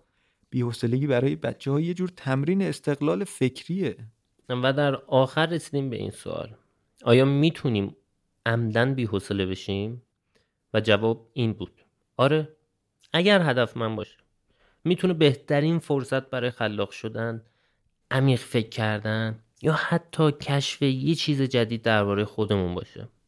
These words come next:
Speaker 1: پس دفعه بعدی که حس کردی داری توی لحظه خسته کننده گیر می‌کنی، به جای اینکه سریع موبایل رو برداری و یا ازش فرار کنی، یه نفس بکش و بذار ذهنت یکم پرسه بزنه.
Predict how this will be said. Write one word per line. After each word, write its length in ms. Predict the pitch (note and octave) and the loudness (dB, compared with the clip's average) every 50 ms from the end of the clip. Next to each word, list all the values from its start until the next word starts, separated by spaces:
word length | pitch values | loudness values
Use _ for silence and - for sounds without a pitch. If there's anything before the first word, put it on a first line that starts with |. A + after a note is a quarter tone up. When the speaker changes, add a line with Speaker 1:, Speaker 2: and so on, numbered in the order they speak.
| _ _ _ _ - | _ _ _ _ -8
Speaker 1:
پس 180 | - B2 - - | -6 -6 -2 2
دفعه 280 | C3 C3 - - C#3 | 2 2 6 4 4
بعدی 300 | C3+ C3 C3 C3+ C#3 C3+ | 4 6 4 4 4 2
که 120 | B2+ - A#2+ | 2 2 2
حس 200 | A#2 B2+ B2 - | 0 0 -2 -2
کردی 220 | - A#2+ A2+ A2+ | -2 -2 -2 -2
داری 280 | A2 A2+ A2+ A2 B2 B2+ | -2 -4 -4 -2 -2 -2
توی 300 | B2 - B2 A#2 A#2 A#2 - | -4 -4 -6 -6 -6 -6 -8
لحظه 440 | - - - - G#2 A2 A2+ C3 C3 | -10 -12 -10 -10 -8 -6 -4 -4 -4
خسته 440 | A#2+ - - A2 A2 - - - A#2+ | -4 -6 -10 -12 -12 -10 -6 -6 -6
کننده 380 | - - A2 G#2+ G#2+ A#2+ C#3 | -4 -4 -4 -4 -4 -2 -2
گیر 260 | D#3+ C#3 B2+ A#2+ A2+ A2 | -2 0 0 0 0 0
می‌کنی، 280 | G#2+ - - A2+ A#2+ | -2 -4 -4 -4 -2
به 140 | A#2+ A#2+ A2+ | 0 0 0
جای 100 | A2 C3 | 2 2
اینکه 180 | D#3 D#3+ C3+ B2+ | 2 2 2 0
سریع 440 | - - - - A#2 A#2+ C3+ F3+ | 0 -2 -8 -4 -2 0 2 4
موبایل 360 | F#3 E3+ D3+ B2 B2 A#2+ A2+ A2+ | 4 4 4 4 4 4 4 4
رو 60 | A2 | 2
برداری 440 | G#2+ G#2+ G#2+ G#2+ A2 G#2+ A2 A2+ A#2+ | 0 0 -2 -4 -4 -6 -4 -6 -6
و 40 | - - - - _ - | -8 -10 -14 -20 _ -6
یا 200 | - C#3+ F3+ G3+ | -2 0 0 2
ازش 300 | G3 F#3+ F#3 G3 F#3 - | 2 2 0 0 -2 -2
فرار 360 | - - D3+ D3 D3+ E3+ E3 | 0 2 4 6 6 4 4
کنی، 240 | - - E3 E3 E3+ | 2 0 -2 -2 -2
یه 120 | D#3+ F3 | -2 -2
نفس 360 | E3+ C#3+ B2+ - D3+ C3+ - - | -2 -2 0 0 0 -2 -2 -2
بکش 420 | - A#2 - - - - - - _ _ _ _ - - | -8 -10 -8 -10 -14 -14 -16 -18 _ _ _ _ -12 -6
و 40 | |
بذار 280 | - G#2+ A#2 B2 B2 A#2+ | -2 0 4 4 4 4
ذهنت 460 | A2+ A#2+ B2 C#3 D3 C#3 C#3+ C3+ B2+ | 4 2 2 2 4 4 2 2 2
یکم 400 | B2 B2+ B2 - B2+ B2+ B2 B2 - _ _ _ _ _ _ _ _ | 2 0 2 2 2 2 0 -2 -6 _ _ _ _ _ _ _ _
پرسه 420 | - - G#2 - - - - - B2+ | -8 -6 -6 -4 -4 -4 0 2 2
بزنه. 580 | B2+ B2 A#2 - - - - - - - C3 | 2 2 0 -2 -4 -4 -6 -8 -10 -16 -20